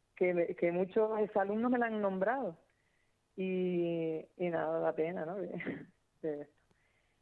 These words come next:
Y claro, ma-, y había un montón de gente que yo no conocía.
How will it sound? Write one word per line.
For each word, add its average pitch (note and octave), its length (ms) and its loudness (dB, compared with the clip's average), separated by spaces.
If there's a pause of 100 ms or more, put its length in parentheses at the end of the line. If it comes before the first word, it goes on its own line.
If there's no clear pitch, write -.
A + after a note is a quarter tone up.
(100)
Y E3 440 0
claro, E3+ 280 0
ma-, D3 140 -2
y D#3 160 -4
había D3 260 -6
un D3 60 -8
montón D#3 400 -2
de E3 80 2
gente D#3+ 280 -8
que E3 80 -2
yo E3 80 0
no D#3 100 -2
conocía. F#3+ 640 -4